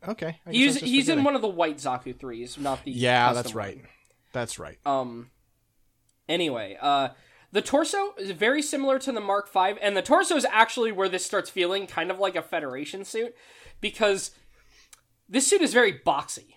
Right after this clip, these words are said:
Speaker 2: <laughs> in a lot of ways, which is weird for that, like, for Double Zeta's, you know,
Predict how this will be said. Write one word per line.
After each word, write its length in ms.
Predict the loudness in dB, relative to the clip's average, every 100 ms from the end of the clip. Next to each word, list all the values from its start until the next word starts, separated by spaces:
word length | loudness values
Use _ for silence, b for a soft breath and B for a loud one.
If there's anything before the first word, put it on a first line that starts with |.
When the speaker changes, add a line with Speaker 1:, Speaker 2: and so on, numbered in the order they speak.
| _
Speaker 2:
<laughs> 160 | _
in 800 | -6 -6 -8 _ _ _ _ -8
a 60 | -4
lot 180 | -2 -4
of 80 |
ways, 400 | -8 -16 -14 -16 b b b b
which 180 | -6 -4
is 120 | -6
weird 420 | -4 -2 -2 -4
for 300 | -4 -4 -6 _
that, 540 | -20 0 2 2 -2 -10
like, 280 | -4 -2 -2
for 280 | -6 -6 -8 -2
Double 240 | 0 0
Zeta's, 540 | -4 -4 -4 -8 -14 -12
you 120 | -8
know, 220 | -8 -10